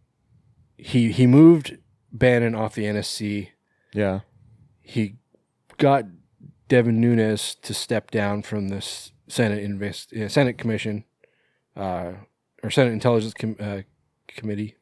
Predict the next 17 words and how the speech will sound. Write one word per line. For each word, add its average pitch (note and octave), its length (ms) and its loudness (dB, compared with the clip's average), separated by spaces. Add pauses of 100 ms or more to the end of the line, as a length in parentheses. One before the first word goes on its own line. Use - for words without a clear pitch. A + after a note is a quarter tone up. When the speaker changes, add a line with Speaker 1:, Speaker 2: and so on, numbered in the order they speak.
(800)
Speaker 1:
Committee D#3 200 -10
or - 100 -20
Commission? - 320 -16 (320)
I - 40 -10
don't D#3 100 -10
know. D#3 100 -12
Speaker 2:
Either G#2 160 0
way. F2 140 -6 (500)
Speaker 1:
Um, A2 480 2 (1000)
and B2+ 240 0
both C3+ 260 4
of A#2 100 -6
those A2+ 240 2
things, G2+ 440 -2 (1300)
I A2+ 60 -8
don't A2 160 0
know. G2+ 100 -8